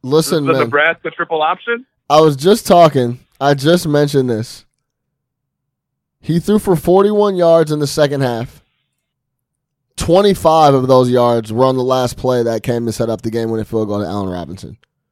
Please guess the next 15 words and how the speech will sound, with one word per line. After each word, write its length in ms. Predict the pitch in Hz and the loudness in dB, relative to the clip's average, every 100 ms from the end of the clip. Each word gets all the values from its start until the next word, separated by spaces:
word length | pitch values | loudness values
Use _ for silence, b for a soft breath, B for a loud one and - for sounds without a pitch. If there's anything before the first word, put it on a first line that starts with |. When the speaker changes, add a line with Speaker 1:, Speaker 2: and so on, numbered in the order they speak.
| _ _ _ _ _ _ _ _ _ _ | _ _ _ _ _ _ _ _ _ _
Speaker 2:
Yeah. 80 | - _ _ _ _ | -20 _ _ _ _
Speaker 1:
It's 220 | 151 151 - _ | 0 0 -4 _
the, 300 | 143 151 - - | 0 2 2 2
on 160 | 156 | 2
the 80 | 165 | 2
scoring 480 | - - 202 214 175 | -2 0 4 4 2
drive, 380 | 135 131 113 113 | 2 0 0 -4
the 100 | 135 | -6
T 240 | - 196 | -4 -4
D 140 | 196 196 | -2 -2
drive 500 | 151 135 101 110 _ _ _ _ _ _ _ _ _ _ _ _ _ _ _ _ _ _ _ _ _ _ _ _ _ _ _ _ _ _ _ _ _ _ | 0 0 0 -10 _ _ _ _ _ _ _ _ _ _ _ _ _ _ _ _ _ _ _ _ _ _ _ _ _ _ _ _ _ _ _ _ _ _
in 120 | 139 | -2
the 80 | 151 | -2
second 340 | 143 165 156 151 | 0 0 0 0
half. 380 | 135 101 - | -2 -4 -12